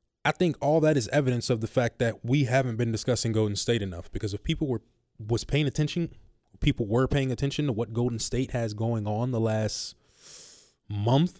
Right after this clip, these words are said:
of the regular season, they would notice, yeah, LeBron has a point. They do need a backup point guard,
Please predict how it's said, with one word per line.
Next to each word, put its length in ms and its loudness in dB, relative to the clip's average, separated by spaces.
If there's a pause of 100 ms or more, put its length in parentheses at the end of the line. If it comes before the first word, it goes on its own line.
(140)
of 120 2
the 100 2
regular 340 2
season, 480 2 (320)
they 260 4
would 160 2
notice, 640 2 (480)
yeah, 140 2
LeBron 320 2
has 140 2
a 40 2
point. 300 -2
They 100 0
do 180 0
need 140 2
a 40 2
backup 360 0
point 240 2
guard, 340 2